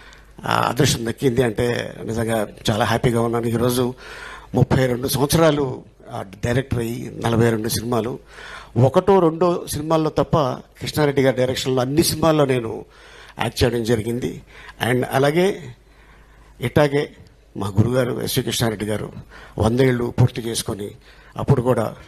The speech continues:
అద్భుతమైన ఈవెంట్ చేసుకొని, దానికి అచ్చిరెడ్డి గారు, వీళ్ళిద్దరూ స్నేహం నిజంగా అన్నదమ్ములు కూడా ఈ రోజుల్లో ఇలా ఉంటారో లేదో నాకు తెలియదు, కానీ వాళ్ళిద్దరూ ఫ్రెండ్స్ అయినా కూడా అన్నదమ్ముళ్ళగా ఉండి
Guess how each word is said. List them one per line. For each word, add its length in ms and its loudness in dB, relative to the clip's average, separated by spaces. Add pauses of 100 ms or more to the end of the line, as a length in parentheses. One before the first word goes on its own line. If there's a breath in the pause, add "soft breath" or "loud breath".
(140)
అద్భుతమైన 440 2
ఈవెంట్ 400 -2
చేసుకొని, 440 -4 (400 loud breath)
దానికి 600 2 (480 soft breath)
అచ్చిరెడ్డి 380 2
గారు, 260 2 (720 loud breath)
వీళ్ళిద్దరూ 720 4
స్నేహం 540 0 (120)
నిజంగా 760 2 (680 loud breath)
అన్నదమ్ములు 580 4
కూడా 480 2
ఈ 80 -4
రోజుల్లో 680 2
ఇలా 180 0
ఉంటారో 380 2
లేదో 260 2
నాకు 260 -6
తెలియదు, 240 0
కానీ 320 -4 (600 loud breath)
వాళ్ళిద్దరూ 640 2 (160)
ఫ్రెండ్స్ 300 -2
అయినా 200 2
కూడా 280 0
అన్నదమ్ముళ్ళగా 720 2
ఉండి 440 0